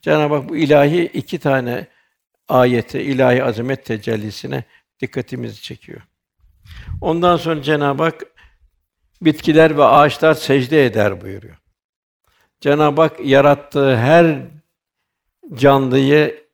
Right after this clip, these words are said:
bizim cansız dediğimiz cemadatı, ona ayrı bir can var.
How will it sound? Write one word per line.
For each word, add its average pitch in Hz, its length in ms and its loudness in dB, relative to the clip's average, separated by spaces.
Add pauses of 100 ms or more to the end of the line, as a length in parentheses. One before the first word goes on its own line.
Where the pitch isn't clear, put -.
(120)
bizim 131 420 -8
cansız 127 500 0
dediğimiz 131 360 -2
cemadatı, 120 840 0 (560)
ona 139 200 -2
ayrı 120 320 0
bir 110 80 -6
can 110 320 -2
var. 139 200 -6